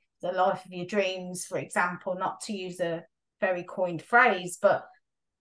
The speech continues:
it's really challenging because if you can't bring yourself to the feelings of what it is that you want to call into your life, how's it gonna find you and feel safe to be with you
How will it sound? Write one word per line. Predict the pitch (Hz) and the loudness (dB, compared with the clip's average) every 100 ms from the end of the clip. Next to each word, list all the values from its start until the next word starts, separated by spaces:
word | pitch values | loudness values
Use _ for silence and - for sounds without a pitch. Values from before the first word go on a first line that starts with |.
| _ | _
it's | 226 214 | -8 -2
really | 208 226 220 196 180 180 | 2 2 2 -2 -4 -8
challenging | - 226 240 226 208 180 175 180 | 0 4 6 4 2 0 -2 -6
because | - 208 214 202 | -10 -4 -2 0
if | 202 202 | -2 -2
you | 208 | -8
can't | 208 233 202 190 - - | -4 4 6 6 2 -2
bring | 202 196 | -2 -2
yourself | 185 - 185 180 | -4 2 2 2
to | 202 | -4
the | 185 | -10
feelings | - 208 208 190 185 175 | 2 2 4 0 -6 -8
of | - - | -8 -8
what | 185 175 - - | 4 4 4 0
it | 196 | -8
is | 107 196 175 | -4 -2 0
that | - 190 | -2 -2
you | 180 | -6
want | 185 | -8
to | 160 | -8
call | - 175 165 | -6 -4 0
into | 226 226 - | 0 0 -2
your | 160 | 0
life, | 123 87 170 - _ _ _ _ _ _ 185 185 _ _ _ _ _ _ _ - | 0 0 -4 -8 _ _ _ _ _ _ -20 -20 _ _ _ _ _ _ _ -10
how's | 196 208 214 | 4 4 4
it | 196 | 0
gonna | 202 180 | -2 -4
find | - 196 208 202 | 0 2 4 2
you | 180 - - - _ _ _ _ 190 190 190 _ _ _ _ _ _ _ _ | 0 -6 -8 -14 _ _ _ _ -16 -16 -18 _ _ _ _ _ _ _ _
and | - 220 | 0 2
feel | 220 247 | 8 8
safe | 233 254 240 220 - | 8 8 8 6 -2
to | 214 | 0
be | 226 226 190 | 2 2 0
with | 156 | -4
you | 185 55 50 | -6 -6 -6